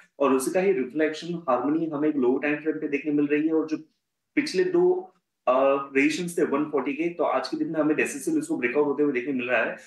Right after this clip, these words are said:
तो यहाँ से एक और हमें अपटिक देखने मिल सकती है क्योंकि बैंक निफ्टी भी अपना स्ट्रक्चर चेंज कर रहा है। लेकिन वेरी शॉर्ट टर्म के या फिर इंट्राडे के पर्सपेक्टिव से मैं देखता हूँ तो वन फ़ोर्टी सिक्स के अपसाइड मोमेंटम तक ये मूव आ सकता है।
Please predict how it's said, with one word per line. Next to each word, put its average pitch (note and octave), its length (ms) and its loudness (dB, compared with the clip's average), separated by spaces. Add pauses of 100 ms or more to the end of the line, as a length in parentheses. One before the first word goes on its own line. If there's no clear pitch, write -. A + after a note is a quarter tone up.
(140)
तो E3 80 4
यहाँ D#3+ 240 2
से G#3 140 2
एक F3+ 520 -2
और E3+ 400 0
हमें - 440 -2
अपटिक - 360 -4
देखने D3+ 220 0
मिल C#3 180 2
सकती D#3 340 0
है D#3 120 4
क्योंकि C#3+ 220 -2
बैंक B2+ 160 -2
निफ्टी C#3+ 280 -2
भी D3+ 100 0
अपना D3 300 0
स्ट्रक्चर D3 300 -4
चेंज D3 300 0
कर C#3 140 0
रहा C#3+ 140 2
है। - 340 -6
लेकिन D#3+ 240 2
वेरी G#3 220 0
शॉर्ट F#3+ 260 -2
टर्म F#3 160 0
के F3+ 120 -2
या E3 160 2
फिर D#3+ 140 -2
इंट्राडे E3 320 0
के F3 80 -6
पर्सपेक्टिव D#3 480 -4
से D#3+ 80 -4
मैं D#3+ 120 -2
देखता C#3+ 240 -2
हूँ D#3 160 0
तो D#3 80 4
वन C#3 300 0
फ़ोर्टी D3+ 280 -2
सिक्स - 260 -8
के D#3+ 100 -2
अपसाइड C#3+ 280 0
मोमेंटम C#3+ 440 0
तक - 420 -4
ये C#3 140 4
मूव C#3 360 -2
आ B2+ 140 2
सकता A2 320 -2
है। - 180 -2